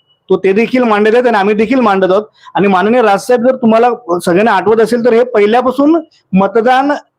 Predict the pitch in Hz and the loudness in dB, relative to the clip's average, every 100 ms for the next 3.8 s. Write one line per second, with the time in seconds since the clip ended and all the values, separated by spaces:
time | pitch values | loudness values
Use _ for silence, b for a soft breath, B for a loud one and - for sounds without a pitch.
0 | - 185 185 190 240 262 226 196 208 214 | -4 -2 0 0 0 0 0 0 0 0
1 | 233 247 247 - 214 214 247 233 214 208 | 0 0 -4 -4 -4 -2 0 2 0 0
2 | 233 233 240 196 196 240 220 208 226 220 | 0 2 0 0 0 0 0 0 0 0
3 | 202 196 247 214 190 214 220 | -2 -2 -2 -2 -2 0 0